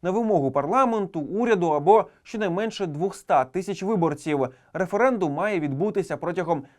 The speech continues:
тридцяти днів після надходження вимоги про його проведення. Але є нюанс. Погодити проведення в референдуму має і прем'єр-міністр, член проросійської грузинської мрії Іраклі Кобахідзе.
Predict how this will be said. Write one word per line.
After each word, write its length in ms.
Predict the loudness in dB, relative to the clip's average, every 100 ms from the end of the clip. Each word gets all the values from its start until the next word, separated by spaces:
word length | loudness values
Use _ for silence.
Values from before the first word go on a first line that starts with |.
| _
тридцяти 540 | 0 0 -2 -6 -4
днів 340 | -2 -2 -2 -2
після 420 | -6 -4 -2 -2 -6 -8
надходження 640 | -8 -2 0 0 -2 -2
вимоги 380 | -4 0 -2 -2
про 180 | -6 -4
його 380 | 0 2 2 0 _
проведення. 760 | 0 0 4 2 2 -4 -6 -8 _ -8
Але 220 | -2 0
є 140 | 0
нюанс. 560 | 0 2 2 0 -6 -16 _ _
Погодити 440 | 0 2 0 -2
проведення 500 | -4 0 0 0 -2
в 60 | -6
референдуму 520 | -2 -2 0 0 -2
має 400 | -2 -2 -2 -4 -8 _
і 100 | -12
прем'єр-міністр, 920 | -6 -2 0 0 0 -2 -4 -6 -14 -14
член 320 | -2 0 0 -6 _ _
проросійської 840 | 0 0 0 -2 -4 -4 -10 -8
грузинської 500 | -4 -2 -4 -2 -2
мрії 400 | 0 0 0 -2 -6 _
Іраклі 480 | -2 2 2 0 -6
Кобахідзе. 680 | -4 -4 -2 -4 0 -2